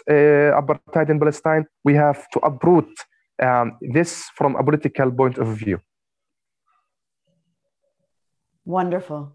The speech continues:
Speaker 2: Khalil, thank you. Thank you so much for being with us today. Um, Manal, I want you to take us home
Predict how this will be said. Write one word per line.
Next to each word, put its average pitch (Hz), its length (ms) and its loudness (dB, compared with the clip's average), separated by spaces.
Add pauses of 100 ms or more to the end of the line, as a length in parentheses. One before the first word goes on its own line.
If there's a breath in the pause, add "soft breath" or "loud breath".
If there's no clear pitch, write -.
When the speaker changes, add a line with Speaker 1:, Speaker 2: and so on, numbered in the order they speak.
Speaker 2:
Khalil, 175 320 -10
thank 185 280 -8
you. 147 300 -8 (420)
Thank 185 180 -8
you 190 60 -6
so 180 180 -10
much 180 160 -10
for 175 80 -10
being 165 240 -6
with 156 140 -12
us 143 140 -12
today. 135 380 -8 (460 soft breath)
Um, 156 400 -6 (1120)
Manal, 226 340 -2 (220)
I 190 100 -2
want 175 160 -6
you 185 80 -8
to 165 160 -6 (300)
take 202 160 -6
us 208 100 -8
home 208 320 -6